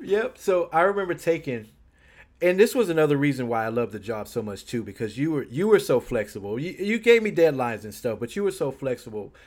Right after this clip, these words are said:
But I was able to spend maybe the first, uh, hour or, or two hours with, with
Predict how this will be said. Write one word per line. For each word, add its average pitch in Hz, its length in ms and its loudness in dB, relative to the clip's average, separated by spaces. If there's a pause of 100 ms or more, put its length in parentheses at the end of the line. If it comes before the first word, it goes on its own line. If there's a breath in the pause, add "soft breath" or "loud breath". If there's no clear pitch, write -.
(120 loud breath)
But 147 120 -2
I 180 100 0
was 190 220 -2
able 156 240 -6
to 120 60 -6
spend 113 420 -10
maybe 113 220 -8
the 101 120 -10
first, 117 540 -6 (760 soft breath)
uh, 110 280 -8
hour 131 440 0 (240)
or, 113 140 -6
or 110 180 -8
two 156 280 -4
hours 117 480 -6
with, 120 320 -8
with 110 180 -10